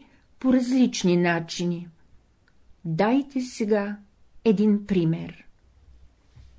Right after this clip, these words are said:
Всички ние сме в един свят, в който разбираме и чувстваме нещата.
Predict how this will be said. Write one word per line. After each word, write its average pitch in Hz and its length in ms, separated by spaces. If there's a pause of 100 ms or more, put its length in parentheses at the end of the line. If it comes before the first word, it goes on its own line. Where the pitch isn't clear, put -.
(420)
Всички 320 540
ние 214 420
сме 190 520
в 170 160 (180)
един 190 360
свят, 202 580 (500)
в - 100
който 240 360
разбираме 185 840 (360)
и 180 180
чувстваме 226 800
нещата. 185 800